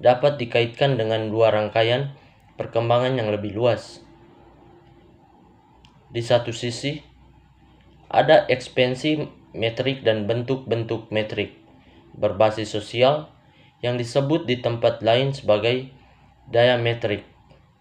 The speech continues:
Di pihak lain, hanya ada ekspansi masa,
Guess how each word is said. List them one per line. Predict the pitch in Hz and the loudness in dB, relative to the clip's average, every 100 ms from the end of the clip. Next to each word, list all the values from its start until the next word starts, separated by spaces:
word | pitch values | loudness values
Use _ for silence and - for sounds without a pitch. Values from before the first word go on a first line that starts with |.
| _ _ _ _ _ _ - | _ _ _ _ _ _ -14
Di | 139 | -12
pihak | - 113 107 | -2 0 2
lain, | 113 120 139 151 - _ | 4 4 4 -4 -12 _
hanya | - 147 170 | -4 0 0
ada | - 123 123 117 | 2 2 4 2
ekspansi | - 110 - - 110 113 117 143 156 - - _ _ _ - | 0 -8 -4 0 2 0 -4 -8 -8 -16 -20 _ _ _ -6
masa, | 107 117 120 113 - | -4 0 2 2 -2